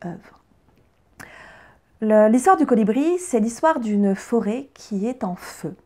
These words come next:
Alors, je vous la fais courte, hein. Je me la, je m'en souviens pas par cœur, mais vous pouvez la trouver facilement sur Internet, on va retrouver les grandes. Donc, c'est l'histoire d'un, d'une, d'une forêt qui est en feu, et il y a un petit colibri, hein, c'est ce que c'est qu'un colibri, c'est un oiseau qui est minuscule, tout mignon, et qui butine les fleurs.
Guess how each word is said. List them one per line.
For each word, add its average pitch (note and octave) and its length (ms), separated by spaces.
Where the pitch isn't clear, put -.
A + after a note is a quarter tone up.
Alors, - 180
je G3+ 140
vous A#3 100
la A3+ 140
fais G#3+ 200
courte, - 460
hein. - 80
Je - 160
me F3 100
la, E3+ 200
je - 120
m'en F#3+ 80
souviens F#3+ 280
pas G3+ 160
par - 380
cœur, B3+ 220
mais E3+ 60
vous F3 100
pouvez A#3 140
la G#3+ 60
trouver A3 160
facilement G#3 360
sur G3+ 220
Internet, F3 420
on G#3+ 60
va F3 80
retrouver D#3+ 240
les - 80
grandes. - 160
Donc, C#4 160
c'est F4+ 80
l'histoire F4+ 220
d'un, A#3 160
d'une, G#3+ 480
d'une A3+ 200
forêt E4 320
qui B3+ 140
est G3+ 100
en F#3 140
feu, - 420
et C#4+ 60
il E4 240
y C4 80
a D#4+ 200
un F3 40
petit D#4+ 400
colibri, B3+ 480
hein, F#3+ 180
c'est F#3+ 100
ce - 60
que F#3 160
c'est G3 160
qu'un G#3 140
colibri, D4 340
c'est A#3 220
un A#3 100
oiseau B3+ 300
qui - 280
est C4+ 60
minuscule, D#4+ 840
tout E4+ 160
mignon, E4 260
et E4 80
qui A#3+ 140
butine C4+ 260
les C#4 60
fleurs. A3 240